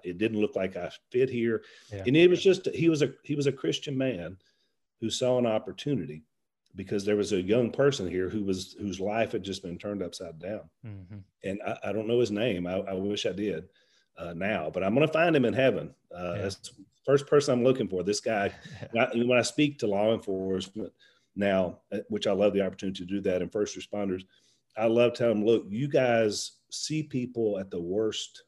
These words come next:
Speaker 1: times in their lives. And
Speaker 2: Yeah.
Speaker 1: sometimes that means they're ready to hear something. Sometimes they're not.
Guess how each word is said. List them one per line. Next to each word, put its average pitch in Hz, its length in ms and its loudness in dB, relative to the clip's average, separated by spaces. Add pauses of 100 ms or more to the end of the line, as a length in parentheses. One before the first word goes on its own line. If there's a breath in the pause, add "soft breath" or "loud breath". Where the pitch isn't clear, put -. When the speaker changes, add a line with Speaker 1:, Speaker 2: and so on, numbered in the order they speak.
(140)
Speaker 1:
times 104 320 -6
in 87 80 -8
their 78 160 -8
lives. 87 400 -8
And 82 80 -10
Speaker 2:
Yeah. - 60 -12
Speaker 1:
sometimes 131 520 2 (380 soft breath)
that 113 160 4
means 120 220 4
they're 113 160 6
ready 107 340 4
to 82 80 -8
hear - 240 -6
something. - 340 -16 (200 soft breath)
Sometimes 180 480 6
they're 185 120 6
not. 175 380 -2